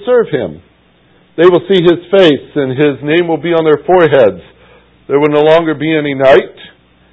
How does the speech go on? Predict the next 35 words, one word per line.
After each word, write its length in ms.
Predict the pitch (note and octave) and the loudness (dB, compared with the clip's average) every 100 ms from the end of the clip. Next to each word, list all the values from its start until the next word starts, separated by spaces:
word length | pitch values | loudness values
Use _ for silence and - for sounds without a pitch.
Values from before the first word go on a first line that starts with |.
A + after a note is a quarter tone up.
| _ _ _ _ _ - | _ _ _ _ _ -6
They 80 | A#2+ | -2
will 160 | C3 C3+ | -2 0
not 240 | C#3+ D3+ C#3 | 0 0 0
have 160 | C#3 | -2
need 320 | C#3 D3 E3 E3+ | -2 -4 -2 -2
of 240 | D#3 D3+ | -2 -2
the 80 | C#3+ | 2
light 240 | C#3 C#3+ | 4 4
of 80 | C#3 | 2
the 80 | B2+ | -2
lamp 640 | C3 C#3 F#3 G3 - _ | -2 0 0 -4 -14 _
or 80 | A#2 | -12
the 80 | A2+ | -4
light 240 | B2 C#3 | 0 2
of 80 | C3+ | 0
the 160 | C3 B2+ | -6 -8
sun, 360 | - C3 D3+ G3+ | 0 2 2 -4
because 320 | C3+ - C3+ B2+ | -10 -2 -2 0
the 80 | |
Lord 400 | B2 C3 D#3+ C#3+ | 0 2 0 0
God 240 | C3+ C#3 C3+ | 0 2 0
will 280 | C#3 B2 B2 | -2 -2 -2
illumine 360 | D#3+ G#3 C#3+ | -2 -2 -4
them, 400 | B2 A#2+ D#3 F3+ - _ _ _ _ | -2 0 0 -4 -14 _ _ _ _
and 160 | - A2+ | -8 -4
they 160 | C#3 | -2
will 160 | C3+ B2 | -2 0
reign 600 | A#2 C3+ D#3+ E3+ F3 D#3 | 0 0 -2 -6 -8 -10
for, 240 | C3 A#2 - | -8 -6 -8
they 360 | A2+ A2 C3+ D#3 | -14 -2 -2 0
will 160 | D3+ | -2
reign 320 | B2+ C3+ D#3 C#3+ | 0 -2 -4 -6
forever 600 | C3 A2 B2 B2+ D#3+ D#3 | -6 -2 -2 -4 -6 -4
and 240 | D3 C#3 | -4 -6
ever." 480 | B2 C#3 A#2 F2 D#2 | -6 -6 -4 -6 -6